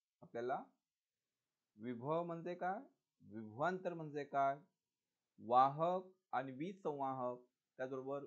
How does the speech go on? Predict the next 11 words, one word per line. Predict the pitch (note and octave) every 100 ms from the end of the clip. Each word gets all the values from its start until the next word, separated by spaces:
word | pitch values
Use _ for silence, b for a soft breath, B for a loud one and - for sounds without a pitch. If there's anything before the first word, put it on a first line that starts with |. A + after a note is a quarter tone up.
| -
विद्युत | - F#2+ C3 C3 F#3 F#3
रोध | E3 D3 C#3 D#3 _ _ _ _ _ _ _ _ _ -
आणि | A2+ D3 -
ओहमचा | B2+ C3 F3+ F#3 F#3
नियम | D3+ C3 B2+ B2 - _ _ _ _
व | A#2+
रोधांची | C3 B2+ D3+ D#3 D3 B2+ C3 G#3+ - _ _ -
समांतर | B2+ D3 D#3 D3+ D3+
व | C#3+ D3 G#3+ - _ _
एकसर | A#2 B2 - C3
जोडणी | A#2 G#2 F#2+ F2+